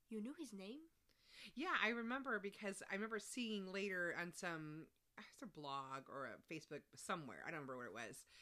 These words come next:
Speaker 2: but everybody was raving about this Robert guy. I don't know if he's still there. It's been a couple years since that. I remember that when that happened, the first time I went. The last time I went to Skipper's Canteen a couple months ago, I didn't have him.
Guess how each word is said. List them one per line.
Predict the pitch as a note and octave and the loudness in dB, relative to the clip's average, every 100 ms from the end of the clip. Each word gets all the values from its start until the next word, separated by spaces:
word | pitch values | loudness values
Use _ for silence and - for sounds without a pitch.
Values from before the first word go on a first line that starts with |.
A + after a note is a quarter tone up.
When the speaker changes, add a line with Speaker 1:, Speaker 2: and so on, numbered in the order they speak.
| - - - | -20 -8 0
Speaker 2:
but | D#3+ C#3+ | 2 2
everybody | F3+ E3+ D3+ | 0 0 0
was | D#3 D#3 | 0 -2
raving | D#3 D#3 D3 | -2 -2 -2
about | C#3+ C#3 | -4 -4
this | C3+ D3+ | -8 -4
Robert | C#3 B2+ - | -4 -4 -8
guy. | - F#2+ F#2+ - - - - - | -10 -10 -10 -12 -20 -20 -8 0
I | |
don't | A3 C4 | 2 2
know | |
if | C4 | 0
he's | C4+ | -2
still | - D4 C#4+ | -2 -4 0
there. | G3 D3 D#3 - E3+ | 2 2 0 -2 -10
It's | E3 | -6
been | F3+ | -4
a | F3 | -4
couple | F3+ E3+ D#3+ | -6 -6 -6
years | D3+ D3+ | -4 -4
since | - C#3 | -4 -6
that. | D3 B2 | -6 -4
I | D#3 | -4
remember | D#3 D3 | -2 -4
that | B2 | -4
when | C#3 | -4
that | C3 C#3 | -6 -6
happened, | C3 B2+ | -6 -8
the | |
first | B2+ C#3+ - | -8 -8 -6
time | C#3 | -6
I | B2 | -4
went. | B2+ A#2+ - - - - - - | -6 -6 -8 -14 -16 -20 -20 -8
The | F3 | -6
last | F3+ A3 C4+ - | 0 0 0 0
time | A3 | 0
I | F#3+ | 0
went | E3+ | -2
to | E3 | -6
Skipper's | F3 D#3 C#3+ | -8 -6 -8
Canteen | - C3+ C#3+ | -8 -8 -8
a | C3+ | -8
couple | C3+ C3+ | -10 -6
months | D3+ D#3 D3+ | -4 -4 -4
ago, | C#3 C3+ B2 B2 B2 A#2+ _ _ _ _ _ _ _ - | -6 -4 -2 -2 -6 -8 _ _ _ _ _ _ _ -8
I | C#3+ | -4
didn't | C#3 C#3 | -4 -4
have | C3 A2+ | -6 -8
him. | - C#2 G#2+ | -10 -12 -14